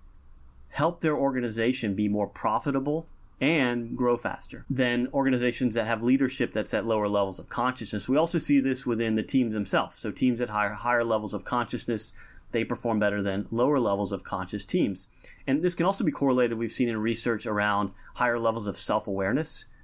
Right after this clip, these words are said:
So higher levels of self-awareness correlates with, uh, more performance and work. We also see this in the ability to access flow states, which are states where the brain is, uh, firing lots of different things together in a very coherent way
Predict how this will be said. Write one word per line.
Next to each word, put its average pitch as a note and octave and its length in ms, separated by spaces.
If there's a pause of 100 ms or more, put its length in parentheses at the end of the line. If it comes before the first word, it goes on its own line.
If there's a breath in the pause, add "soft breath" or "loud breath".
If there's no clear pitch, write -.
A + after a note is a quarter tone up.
So - 140
higher A#2+ 280
levels A2+ 280
of G2+ 80
self-awareness B2+ 800 (420 soft breath)
correlates A2+ 460
with, A2 320 (140)
uh, G#2 280 (220)
more A#2 140
performance B2+ 720
and A2+ 180
work. C3+ 320 (520 soft breath)
We B2 100
also A#2 200
see C3+ 200
this A#2+ 180
in A#2+ 140
the A#2 80
ability A#2 340
to - 160
access A2+ 480
flow C#3+ 260
states, - 480
which G2+ 180
are G#2+ 280 (380 loud breath)
states C3 420
where A#2+ 100
the G#2+ 80
brain A#2+ 380
is, G2+ 420
uh, F2+ 280
firing A#2+ 720 (360 loud breath)
lots B2+ 480
of A2+ 120
different A#2+ 280
things G#2+ 220
together G#2 440
in G#2 60
a G2+ 40
very G2+ 220
coherent A2+ 460
way G2+ 340